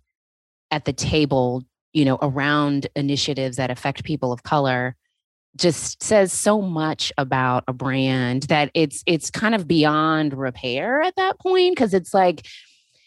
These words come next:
you know, you didn't even think that it was important enough to even bounce this off of someone in, wi-, inside of your organization before launching this whole initiative. Because I guarantee you, if, you know, in,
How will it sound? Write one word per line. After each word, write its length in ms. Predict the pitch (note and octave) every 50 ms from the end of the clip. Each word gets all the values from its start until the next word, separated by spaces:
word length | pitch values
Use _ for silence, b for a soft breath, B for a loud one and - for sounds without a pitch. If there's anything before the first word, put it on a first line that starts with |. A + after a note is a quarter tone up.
| B B _ _ _ _ _ _ _ _ _
you 200 | G#3+ G#3+ G#3+ G3
know, 220 | F#3 F3+ F3 E3+
you 440 | E3 D#3+ G3+ G#3+ A3+ A#3+ B3 B3+ B3
didn't 240 | - A#3+ A3+ A3 A3+
even 320 | A3+ A3 F#3+ G#3 F#3+ - -
think 500 | - B3 B3 A3+ G#3+ - - - - E3+ - -
that 360 | F3+ F3+ E3+ E3 E3 - - -
it 160 | F3+ - -
was 160 | E3+ E3 E3+
important 420 | E3 C#3+ - - A3+ - - F3
enough 500 | E3+ E3 D#3+ D#3 D3+ D3 C#3+ C#3+ D3 - - _
to 240 | - - F3+ E3
even 280 | D#3+ D#3+ C#3+ D3+ C#3 C3+
bounce 340 | B2+ D3+ D#3+ D#3+ - - -
this 200 | - D3+ D3+ -
off 400 | D3 C#3+ C#3+ C#3 C3+ D3 - - _
of 540 | - C#3 C3+ C3+ C3+ C#3 C#3 C3+ C3+ C#3 -
someone 580 | - - D#3 D3+ D3+ D3+ D3 C#3+ C3+ C3 C3 C3
in, 180 | - D#3+ D#3+ -
wi-, 200 | - F3 E3 -
inside 360 | E3+ D3+ - D#3+ D3+ D3 C#3
of 80 | C#3 C#3+
your 100 | C#3+ - -
organization 640 | D3 C#3+ C3+ C#3 C3+ C3 C#3+ C3+ C#3 C3+ - B2+ C3
before 320 | B2+ C3 - _ B2+ B2+
launching 540 | B2 B2 C3 B2+ C3 C3+ C3+ - - B2 B2+
this 160 | B2+ B2 -
whole 200 | - - B2 A#2+
initiative. 540 | A#2+ A#2+ B2 A#2+ A#2+ - - A#2 G#2 D#2 - -
Because 220 | C3+ - - C3+
I 120 | C#3+ C3+ C#3
guarantee 580 | C3+ D3 D#3 D#3+ D#3+ D#3 D3 D3 - D#3+ D#3
you, 400 | D#3 D3+ C#3 B2+ B2+ B2 A#2+ A#2 B2 _ _ _ _ _ _ _ _ _ _ _ _
if, 360 | D#3+ C#3+ C#3 C#3 - - - b b b b b -
you 60 | D3+
know, 80 | C#3+ C#3
in, 80 | C#3